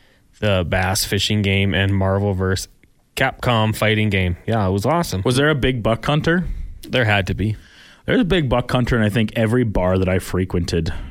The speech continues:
Speaker 2: during my younger years. There was one at the ranch.
Speaker 1: I like Top Golf more.
Speaker 2: There's one at Cook. Yeah, Top. Yeah, that's also very. There's one of those at the ranch too, and a claw machine, I think.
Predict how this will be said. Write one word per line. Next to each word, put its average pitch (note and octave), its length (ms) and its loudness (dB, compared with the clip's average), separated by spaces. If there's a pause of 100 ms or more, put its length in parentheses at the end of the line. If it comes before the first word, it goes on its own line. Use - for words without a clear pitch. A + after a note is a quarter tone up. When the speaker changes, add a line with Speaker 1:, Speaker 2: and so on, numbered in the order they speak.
(280)
Speaker 2:
during F#2 260 0
my F2+ 100 2
younger F2 320 0
years. E2 440 -2 (140)
There G2 100 0
was F#2+ 100 2
one G#2+ 140 2
at G#2+ 80 -2
the G#2+ 80 2
ranch. F#2+ 580 -2 (1120)
Speaker 1:
I G#2 80 0
like B2+ 140 2
Top G#2 300 0
Golf F2+ 300 -2
more. F2 100 -2
Speaker 2:
There's F#2 140 0
one G#2 120 2
at A2 80 -2
Cook. - 300 -2
Yeah, A#2 300 2
Top. C#3 360 2
Yeah, B2+ 220 4
that's A#2+ 320 2
also G2+ 360 0
very. F2+ 480 -2 (100)
There's G#2 180 0
one C3 120 4
of A2 60 2
those G#2+ 220 4
at G#2 60 -2
the G#2 80 0
ranch G2+ 360 0
too, G2+ 400 0 (480)
and E3+ 200 2
a F2+ 960 2 (180)
claw A2+ 380 0
machine, F2 480 -2
I E2 100 -2
think. D#2+ 460 -6